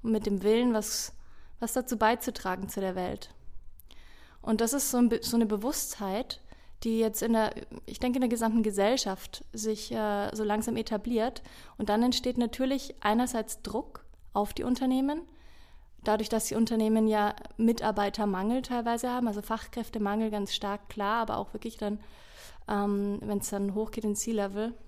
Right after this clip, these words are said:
ja, dass man da die richtigen Talente findet, also Talente-Anreiz,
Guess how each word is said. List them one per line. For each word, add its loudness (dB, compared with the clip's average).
ja, 0
dass -6
man 0
da 0
die -2
richtigen -4
Talente -2
findet, -4
also -6
Talente-Anreiz, -4